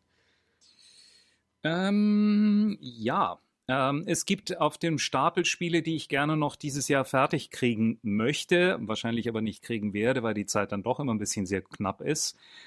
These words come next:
Ähm, mir fehlen noch die letzten Meter auf Thimbleweed Park. Ähm, ähm, ich wollte Thomas Tree noch fertig spielen und Dishonored zwei gibt's auch noch die ein oder andere Mission, die ich noch mal genauer mir anschauen wollte.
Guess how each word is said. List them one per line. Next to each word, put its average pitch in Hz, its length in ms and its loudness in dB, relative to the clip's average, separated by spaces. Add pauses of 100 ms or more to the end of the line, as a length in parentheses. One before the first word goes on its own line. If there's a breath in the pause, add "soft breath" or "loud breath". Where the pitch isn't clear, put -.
(180 loud breath)
Ähm, 123 280 2
mir 135 120 4
fehlen 170 260 2
noch 156 120 0
die 151 100 -2
letzten 156 320 0
Meter 147 260 0
auf 131 120 -2
Thimbleweed 165 560 2
Park. 143 680 -2
Ähm, 127 540 2 (640 soft breath)
ähm, 117 320 0
ich 135 140 -4
wollte 143 220 2
Thomas 147 340 2
Tree 143 160 2
noch 135 220 0
fertig 127 440 2
spielen 120 880 2
und 113 800 0
Dishonored 123 440 0
zwei 131 340 2
gibt's 135 240 -8
auch 123 140 -2
noch 127 140 0
die 127 120 -4
ein 123 200 0
oder 117 180 0
andere 123 260 0
Mission, 120 460 2
die 117 80 -2
ich - 80 -8
noch 117 140 0
mal 110 120 0
genauer 110 380 2
mir 113 180 0
anschauen 110 520 0
wollte. 107 440 2